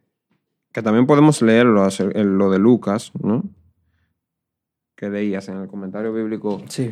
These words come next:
Speaker 1: que,
Speaker 2: ok.
Speaker 1: que leías fuera del aire. Es algo muy, muy, muy interesante ese comentario porque también arroja luz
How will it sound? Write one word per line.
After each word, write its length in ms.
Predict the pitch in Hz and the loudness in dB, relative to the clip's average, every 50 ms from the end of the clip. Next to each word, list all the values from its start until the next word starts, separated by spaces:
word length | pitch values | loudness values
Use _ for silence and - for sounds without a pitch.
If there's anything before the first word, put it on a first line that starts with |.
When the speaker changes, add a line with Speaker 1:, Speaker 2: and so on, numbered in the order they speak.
| 110 - | -8 -10
Speaker 1:
que, 460 | - - 110 107 139 117 - - 131 - | -6 -2 -2 0 0 0 -2 -4 -6 -8
Speaker 2:
ok. 200 | - - _ - | -10 -16 _ -6
Speaker 1:
que 120 | - 104 | -2 0
leías 600 | 101 98 98 104 107 107 107 104 - - - - _ | 0 2 2 4 2 2 0 -2 -6 -12 -16 -20 _
fuera 240 | - - 104 110 | -4 0 2 4
del 160 | 113 117 110 101 | 4 4 4 4
aire. 300 | 92 90 90 98 - - _ _ _ - - - - - - - - - - _ _ _ _ _ _ _ _ _ _ _ _ _ _ _ _ _ _ _ | 2 2 0 -2 -4 -8 _ _ _ -20 -20 -20 -20 -20 -20 -20 -20 -20 -20 _ _ _ _ _ _ _ _ _ _ _ _ _ _ _ _ _ _ _
Es 200 | - - 107 - 143 | -8 -6 -4 0 2
algo 180 | 135 147 151 | 2 4 4
muy, 280 | 147 143 143 147 147 139 | 4 4 4 4 4 4
muy, 160 | 131 127 131 131 | 4 4 4 4
muy 200 | 113 120 127 143 | 4 4 6 4
interesante 580 | 143 135 131 113 107 - 127 123 113 101 98 | 4 4 2 0 0 0 0 0 0 0 -2
ese 120 | 95 107 104 | 0 -2 2
comentario 580 | 110 113 113 110 104 95 101 95 95 104 95 | 2 4 4 4 4 4 4 4 2 2 2
porque 460 | - 104 98 95 - - 104 101 98 | 2 0 0 0 2 2 4 4 4
también 380 | 92 101 95 98 101 101 104 113 | 2 0 0 2 2 2 2 2
arroja 380 | 110 101 107 104 104 110 113 113 | 2 2 0 0 0 2 2 4
luz 360 | 107 101 98 107 - - - | 4 2 2 0 -6 -12 -20